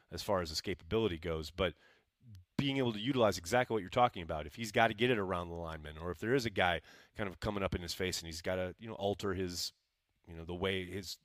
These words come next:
throwing motion, he's very adept at doing so, and he's done a good job of, you know, you see guys try that stuff, and they really spray it all over the yard. It's really, it's, it's not really in a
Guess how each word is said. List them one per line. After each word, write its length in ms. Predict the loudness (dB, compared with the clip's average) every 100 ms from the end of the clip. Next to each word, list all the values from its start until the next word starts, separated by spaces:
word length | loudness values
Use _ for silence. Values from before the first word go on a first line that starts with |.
| _
throwing 300 | 4 4 4
motion, 320 | -4 -6 -8
he's 300 | -8 -8 -10 -14 -20 -20 -2
very 240 | 4 6
adept 280 | 6 4 2
at 80 | -2
doing 200 | 0 0
so, 220 | 2 0
and 60 | 0
he's 100 | 2
done 180 | 2
a 40 | 2
good 240 | 0 -2
job 420 | 2 4 8 6
of, 160 | 4 -4 -16 -20 -20 _ _ _ _
you 80 | -2
know, 80 | 0
you 60 |
see 200 | 2 2
guys 300 | 8 8 8
try 400 | 4 -2 6 8
that 220 | 8 4 -2
stuff, 420 | -4 -6 -6 -14
and 440 | -6 -4 -2 -6 -10 -18 _ -20 -8
they 160 | -8
really 320 | 0 4 4
spray 400 | 4 0 2 2
it 60 | 2
all 140 | 0 -2
over 120 | -6
the 80 | 2
yard. 480 | 8 10 12 8
It's 220 | 4 -4 -8
really, 300 | -6 -6 -6
it's, 300 | -12 -14 -20
it's 240 | -20 -20 -14
not 240 | -12 -12 _ _ _ _ _ -6
really 460 | 2 4 4 4 0
in 100 |
a 80 | -2